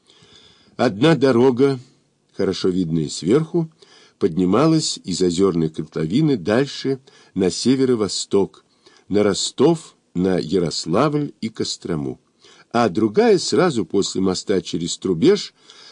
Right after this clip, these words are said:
сворачивала праворуч на Юрьев Польский и Владимир.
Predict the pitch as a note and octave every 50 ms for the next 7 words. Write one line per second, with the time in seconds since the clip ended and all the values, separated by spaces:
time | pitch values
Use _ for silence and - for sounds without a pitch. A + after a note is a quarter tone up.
0 | - - - - A2 A2+ C3+ E3 G3+ A3+ A3 - G#3+ G#3 G3+ G3 G3+ F#3+ E3+ -
1 | _ _ _ _ _ _ _ _ _ _ - - D#3+ F#3 F#3+ E3 F3+ E3+ C#3 A#2+
2 | A#2+ A#2+ A#2+ - - - - - _ _ _ - F#2+ G#2+ B2+ D3 D3+ C3+ - _
3 | - F#2 E2+ D2 D2+ F#2+ C#3 F3 F#3 E3+ E3+ E3 D#3 - _ - A2+ A#2+ C#3+ E3
4 | D#3+ - - - - D3 D3 C#3+ - _ - G2 A#2 A#2+ A#2 A2+ G2 D#2 F#2+ -
5 | - - - - -